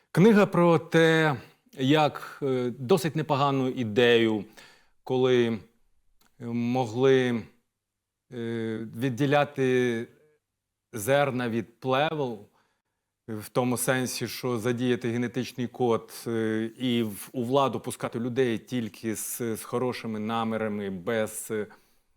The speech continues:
якоїсь, е, історії дальньої, то там про вбивства чи ще щось.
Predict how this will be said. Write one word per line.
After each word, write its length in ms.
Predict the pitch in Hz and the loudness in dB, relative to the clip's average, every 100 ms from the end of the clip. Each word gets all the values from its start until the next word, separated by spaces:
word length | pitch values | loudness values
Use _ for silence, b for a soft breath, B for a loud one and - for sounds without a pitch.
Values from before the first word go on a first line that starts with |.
| _ _ - 110 | _ _ -18 -10
якоїсь, 920 | 107 113 110 131 117 110 104 - - 120 | -4 -2 -2 -2 0 0 -2 -6 -6 -6
е, 380 | 113 110 107 98 - - | -4 -6 -8 -12 -16 -12
історії 800 | 123 - 139 127 117 113 107 101 | -8 -2 2 2 2 0 -2 -4
дальньої, 720 | 98 120 117 110 104 104 101 | -2 0 0 -2 -4 -6 -8
то 400 | - 107 101 98 | -8 -8 -8 -10
там 200 | 104 98 | -8 -8
про 240 | 110 107 | -4 -2
вбивства 640 | 92 87 120 120 101 - 98 | -4 -4 -2 -2 -4 -10 -12
чи 180 | - 101 | -10 -8
ще 320 | - 131 127 | -6 -2 -2
щось. 300 | - 107 | -4 -12